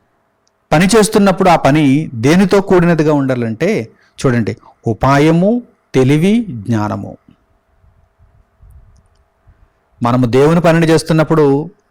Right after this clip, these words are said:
ఎలా ఉండాలి ఆ పని? ఉపాయంతో కూడినదిగా ఉండాలి, తెలివితో కూడినదిగా ఉండాలి, జ్ఞానముతో కూడినదిగా ఉండాలి. అప్పుడు ఆ పని ఎలా ఉంటుంది? గొప్పదిగా ఉంటుంది, మంచి ఫలితాన్ని ఇస్తుంది.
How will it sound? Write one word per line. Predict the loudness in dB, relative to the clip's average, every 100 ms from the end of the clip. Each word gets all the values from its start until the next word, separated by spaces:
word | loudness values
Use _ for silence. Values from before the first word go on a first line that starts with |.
| -4
ఎలా | 0
ఉండాలి | 2 2 2
ఆ | 2
పని? | 2 2 0 -2 _ _ -10
ఉపాయంతో | -6 -2 0 0 0 -2
కూడినదిగా | -2 -2 0 -2 -2 -2
ఉండాలి, | -4 -6 -6 -8 -10 -16 _ _ _ -2
తెలివితో | 2 2 2 2 2
కూడినదిగా | 2 2 2 2 0
ఉండాలి, | 0 -2 -4 -4 -6 _ _ -18
జ్ఞానముతో | -6 -2 0 2 2 2 2 0
కూడినదిగా | 0 0 0 0 -2
ఉండాలి. | -2 -4 -6 -8 -12 -16 _ _ _ _ _ _ _ -14
అప్పుడు | -6 -2 -2
ఆ | 0 -2
పని | -2 0 0 2 0 -2 -8 _ -6
ఎలా | 0 0
ఉంటుంది? | 0 -2 0 -2
గొప్పదిగా | -2 -6 -4 -4 -4
ఉంటుంది, | -6 -8 -14 -16 -20 _ _ -8
మంచి | -4 -2 -2
ఫలితాన్ని | -2 -2 -2 -4
ఇస్తుంది. | -4 -10 -20